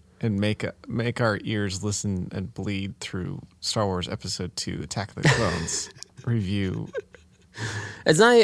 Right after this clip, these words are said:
Speaker 2: I don't even know if it's a review. It's just a, it's a retelling. <laughs> So
Speaker 1: It's not
Speaker 2: welcome.
Speaker 1: even a top ten.
Speaker 2: Welcome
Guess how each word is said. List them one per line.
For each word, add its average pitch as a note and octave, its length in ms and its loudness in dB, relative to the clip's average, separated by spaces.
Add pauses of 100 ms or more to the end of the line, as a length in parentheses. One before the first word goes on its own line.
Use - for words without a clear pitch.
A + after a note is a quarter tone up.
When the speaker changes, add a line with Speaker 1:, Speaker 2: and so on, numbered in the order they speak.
(100)
Speaker 2:
I F3+ 100 10
don't A3+ 80 12
even A#3+ 120 8
know A3+ 100 10
if F#3+ 80 6
it's F3+ 120 4
a E3+ 80 6
review. C#3 340 6
It's A#2 140 4
just C3+ 240 2
a, A2+ 360 6 (800)
it's C3+ 180 6
a C3 100 10
retelling. B2 720 4 (240)
<laughs> A3 960 10 (1400)
So F#3+ 280 10
Speaker 1:
It's A3+ 180 12
not - 20 4
Speaker 2:
welcome. F#3 260 12
Speaker 1:
even E3+ 80 6
a D#3+ 60 2
top C3 260 6
ten. F#2+ 360 0 (100)
Speaker 2:
Welcome D3 680 10